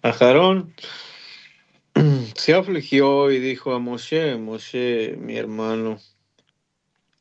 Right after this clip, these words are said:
no estuve, no estuve correcto cuando dije que no quería entrar a servir y ofrecer sacrificios. Estaba preocupado por cuanto el becerro, por causa del becerro de oro.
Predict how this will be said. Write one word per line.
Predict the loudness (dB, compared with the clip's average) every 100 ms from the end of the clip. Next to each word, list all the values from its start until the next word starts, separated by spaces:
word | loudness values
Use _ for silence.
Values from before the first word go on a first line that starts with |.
| -20 _ _ _ _ _ _ _
no | -4 -4
estuve, | 0 2 4 2 0 -6 _ -8
no | -4
estuve | -2 2 2
correcto | 2 2 2 2 -4
cuando | 2 2 4
dije | 2 0 -4 -2
que | -2
no | -2 -6 0
quería | 2 4 4
entrar | 2 -4 0 4 6 4 0 _ _ _ _ _ _ _ _ _ -2
a | 0
servir | 2 2 2
y | 2
ofrecer | 2 2 0 0
sacrificios. | 0 -2 -2 -4 2 2 2 -4 -6 _ _ -14 -12 -14 -14 -16 -18 _
Estaba | 4 6 6
preocupado | 4 2 -2 2 4 6 4 2
por | -2 2
cuanto | 0 0 -2
el | -2
becerro, | -2 -2 0 0 0 -2 -6 _ _ _ _ _ _ _ _ -20 -20 _ _
por | -4 2
causa | 2 4 4
del | 2
becerro | 2 2 2 4 4
de | 4
oro. | 2 -2